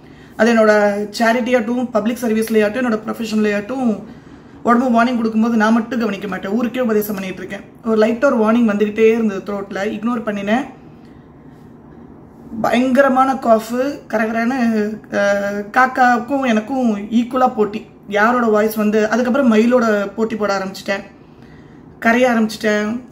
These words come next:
அந்த மாதிரி மாறிடுச்சு என்னோட voice கம்ப்ளீட்டா. என்கிட்ட போட்டியெல்லாம் வேற birds கூட போயிருச்சு. Doctor ஒரே advice, "இதுக்கு treatment இல்லைங்க, நோய் இருந்தா treatment கொடுக்கலாம்,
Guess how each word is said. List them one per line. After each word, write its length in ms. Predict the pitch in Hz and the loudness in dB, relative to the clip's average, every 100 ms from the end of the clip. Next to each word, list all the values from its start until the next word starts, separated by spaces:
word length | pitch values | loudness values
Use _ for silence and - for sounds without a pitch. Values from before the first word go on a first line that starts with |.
| - - - | -20 -20 -6
அந்த 240 | 220 214 | 0 4
மாதிரி 400 | 240 294 285 233 | 4 2 2 4
மாறிடுச்சு 400 | 233 285 254 220 | 4 2 0 -4
என்னோட 180 | 208 202 | -4 -2
voice 260 | 214 220 - | 0 0 0
கம்ப்ளீட்டா. 600 | 214 214 240 233 233 285 233 | 0 0 0 -2 0 0 2
என்கிட்ட 360 | 208 202 196 208 | 0 -2 -6 -4
போட்டியெல்லாம் 400 | 240 254 247 262 | -2 -2 0 0
வேற 480 | 214 226 226 220 208 185 | 2 4 4 2 0 -2
birds 200 | 233 247 | -2 -2
கூட 180 | 240 220 | -2 -2
போயிருச்சு. 420 | 214 196 190 220 - - - - - - - - - - - - | -2 -6 -8 -12 -14 -20 -20 -20 -20 -20 -20 -20 -20 -20 -20 -2
Doctor 360 | 220 254 254 | 2 2 0
ஒரே 220 | 247 240 247 | -2 0 0
advice, 460 | 220 226 - 226 - | 0 -4 -6 -12 -10
"இதுக்கு 300 | 208 202 247 | -12 -8 -6
treatment 320 | 233 247 214 | -2 -2 0
இல்லைங்க, 260 | 208 214 | -2 0
நோய் 240 | 214 233 254 | 0 0 0
இருந்தா 180 | 233 240 | 0 0
treatment 380 | 240 226 226 | -2 -2 -2
கொடுக்கலாம், 380 | 208 208 202 185 | -2 -4 -6 -8